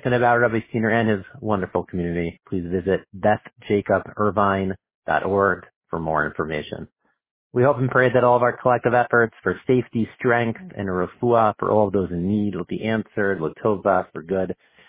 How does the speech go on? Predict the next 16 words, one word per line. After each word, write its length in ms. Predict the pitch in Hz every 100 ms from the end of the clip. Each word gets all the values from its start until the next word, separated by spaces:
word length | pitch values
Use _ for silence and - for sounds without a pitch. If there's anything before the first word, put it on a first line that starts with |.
| - _ -
Please 180 | 165 139
join 260 | 160 151 151
us 80 | 135
again 420 | 135 147 151 120 95 _
for 80 | -
our 80 | 117
next 260 | 127 117 -
scheduled 400 | 131 120 123 110
program 640 | 135 135 123 113 90 87 -
tomorrow 720 | 110 107 117 123 95 69 67 -
on 120 | 87 -
Thursday 640 | 98 95 87 95 90 87 _ _ _ -
at 80 |
one 280 | 82 85 87 -
P 220 | - 87
M 280 | 73 73